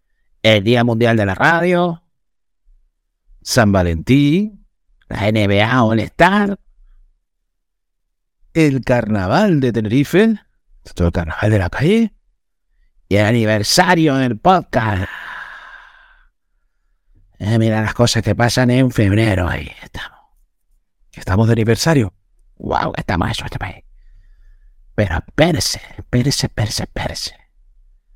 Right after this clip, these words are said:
Porque tenemos eso, tenemos ahí por el aniversario que lo vamos a celebrar ahí todo el año, porque somos los mejores con Regreso al Futuro.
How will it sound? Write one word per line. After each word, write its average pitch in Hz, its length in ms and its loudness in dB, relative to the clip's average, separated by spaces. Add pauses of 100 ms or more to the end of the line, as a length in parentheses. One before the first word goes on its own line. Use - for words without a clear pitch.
(440)
Porque 90 380 -2
tenemos 127 380 -2
eso, - 340 -2
tenemos 127 380 -4
ahí 170 360 2
por 180 420 0
el 175 100 0
aniversario 170 720 0
que 160 80 -2
lo 165 100 0
vamos 160 200 0
a 139 40 -2
celebrar 135 400 -2
ahí 127 140 -2
todo 180 460 0
el 160 80 0
año, 165 200 2
porque 147 140 0
somos 131 180 -2
los 127 100 -2
mejores 156 200 -2
con 151 140 -2
Regreso 156 300 -2
al 170 100 0
Futuro. 196 500 2